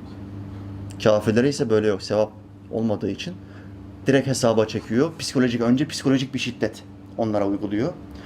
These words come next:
Bütün günahlarını gösteriyor. Bir. Bitti mi? Bitmedi. Kul hakkı.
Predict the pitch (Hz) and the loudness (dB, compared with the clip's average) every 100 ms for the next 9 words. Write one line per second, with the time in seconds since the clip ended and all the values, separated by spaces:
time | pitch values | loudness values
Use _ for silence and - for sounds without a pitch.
0 | - - 175 175 147 143 135 135 143 135 | -8 -2 4 6 6 6 6 6 4 4
1 | 143 165 139 120 - - - - - - | 4 4 4 2 -2 -16 -18 -16 -18 -18
2 | - - - - 143 262 180 160 - - | -18 -16 -6 -2 0 4 2 2 -6 -14
3 | - - - - - - - - - - | -16 -14 -14 -12 -12 -12 -12 -12 -12 -12
4 | - - - - 139 - 165 160 - 113 | -12 -12 -10 -6 -4 2 4 6 4 4
5 | 156 160 143 - - | 4 6 2 0 -10